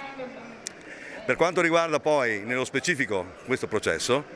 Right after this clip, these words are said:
ci sono state delle prove, come posso dire, inventate, o perlomeno anche le, le perizie che sono state svolte hanno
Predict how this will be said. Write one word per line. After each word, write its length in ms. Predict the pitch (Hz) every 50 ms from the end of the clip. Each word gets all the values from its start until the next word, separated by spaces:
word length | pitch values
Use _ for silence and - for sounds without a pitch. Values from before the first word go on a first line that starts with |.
| - - - - - - - - - - - - - - - - - - - - - - - - - - -
ci 60 | -
sono 140 | 135 165 165
state 240 | - 170 165 - 170
delle 200 | 160 143 135 127
prove, 800 | - 139 143 143 147 143 139 135 135 131 127 123 123 117 107 101 -
come 140 | 143 135
posso 220 | 117 120 131 127 127
dire, 380 | 117 131 127 127 120 113 107 - - - - - - - - - - - - - - - - - - - - - - - - - - - - - - - - - - - - - -
inventate, 800 | - 151 156 135 131 123 - 151 147 131 - 107 87 - - - - - - - - - - - - 113
o 300 | 123 123 123 123 120 113
perlomeno 540 | - 139 131 135 151 156 135 113 110 113
anche 420 | 127 143 131 139 127 120 120 113 110
le, 320 | 107 107 104 101 95 98
le 220 | 101 101 101 110 -
perizie 420 | 117 117 135 147 135 - 117 107
che 80 | 92 104
sono 140 | 92 107
state 240 | 98 - 113 - 120
svolte 360 | 104 95 104 98 95 85 -
hanno 280 | 117 110 120 123 113 98